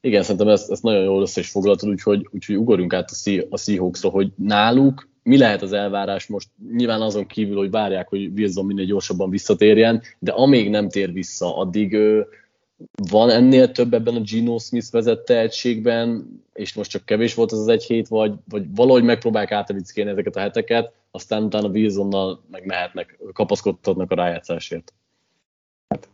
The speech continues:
Speaker 2: igazából itt szerintem mindent az dönt el, hogy kik lesznek a Seattle ellenfelei, mert van olyan csapat, amire azt mondom, hogy még Geno Smith-vel is meg tudják verni, de hogyha a nyakukba kapják a három legerősebbet, akkor esélytelen.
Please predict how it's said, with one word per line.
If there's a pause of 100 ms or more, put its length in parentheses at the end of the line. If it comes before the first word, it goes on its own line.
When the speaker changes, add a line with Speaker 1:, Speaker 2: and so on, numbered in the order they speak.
(140)
Speaker 2:
igazából
itt
szerintem
mindent
az
dönt
el,
hogy
kik
lesznek
a
Seattle
ellenfelei,
mert
van
olyan
csapat,
amire
azt
mondom,
hogy
még
Geno
Smith-vel
is
meg
tudják
verni,
de
hogyha
a
nyakukba
kapják
a
három
legerősebbet,
akkor
esélytelen.